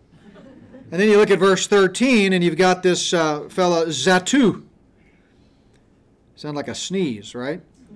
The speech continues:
Zatu. You know, I searched trying to figure out what his name meant. The best I could come up with is Israelite. <laughs> So they talk about insignificant. This guy, he's a Jew. Yeah, thanks for sharing. We,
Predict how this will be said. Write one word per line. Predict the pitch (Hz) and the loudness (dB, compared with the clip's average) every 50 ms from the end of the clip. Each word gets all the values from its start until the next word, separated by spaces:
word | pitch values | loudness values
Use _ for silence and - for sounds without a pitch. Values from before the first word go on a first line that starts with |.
| - - _ - - - - - - - - - - - _ _ _ _ _ _ _ _ _ _ _ _ _ _ _ - | -20 -20 _ -20 -20 -20 -20 -20 -20 -20 -20 -20 -20 -20 _ _ _ _ _ _ _ _ _ _ _ _ _ _ _ -16
Zatu. | 151 127 156 180 175 180 175 - 233 254 220 160 | -8 -4 -2 0 0 0 -2 -2 -2 0 0 0
You | 160 165 175 | 0 0 0
know, | 190 208 214 214 226 | 0 0 0 0 -2
I | 214 196 185 | -2 -4 -4
searched | 180 - - 226 247 240 233 - - - - | -2 0 0 2 2 0 0 -4 -10 -14 -8
trying | - 202 202 196 | -4 -4 -2 -2
to | 190 | -2
figure | - 208 196 190 | -2 -2 0 2
out | 190 185 | 2 2
what | 185 185 170 | 2 2 2
his | 175 190 208 180 165 | 2 0 0 0 -2
name | 190 190 190 175 175 | -2 -4 -2 -2 -4
meant. | 185 190 180 | -4 -4 -6
The | 175 | -6
best | 139 170 180 185 180 202 | -4 -4 -4 -4 -2 -4
I | 185 | -6
could | 180 180 - | -6 -6 -8
come | - 180 180 185 | -6 -4 -4 -4
up | 180 180 - | -4 -4 -4
with | 180 175 175 | -2 -2 -2
is | 175 175 175 175 - - _ _ _ _ _ | -2 -2 -4 -6 -10 -14 _ _ _ _ _
Israelite. | - 185 180 151 143 151 135 120 110 95 98 - - - - - - | 0 0 0 0 0 -4 -4 -6 -8 -10 -12 -16 -18 -20 -20 -16 -14
<laughs> | - 180 - - - - - - - _ _ _ - | -14 -14 -16 -20 -20 -20 -20 -20 -20 _ _ _ -16
So | - | -6
they | 156 196 220 | -4 -4 -4
talk | 220 - 208 226 226 | -2 -2 -2 -2 0
about | 220 180 170 165 165 - - - | 0 0 0 0 -2 -4 -8 -8
insignificant. | 196 196 180 - 156 156 202 226 202 | -6 -6 -6 -6 -6 -6 -4 -4 -4
This | 175 196 190 | -4 -4 -4
guy, | - 214 202 202 - - | -4 -4 -4 -6 -6 -6
he's | - 190 202 180 | -4 -4 -2 -2
a | 180 | -4
Jew. | 165 190 208 151 127 | -2 -2 -2 -2 0
Yeah, | 151 170 147 | -2 -4 -4
thanks | 143 180 190 190 185 | -4 -4 -4 -4 -6
for | - - 175 | -8 -8 -8
sharing. | - - 196 175 151 131 131 | -6 -4 -4 -4 -4 -4 -6
We, | 143 151 147 151 | -6 -6 -6 -8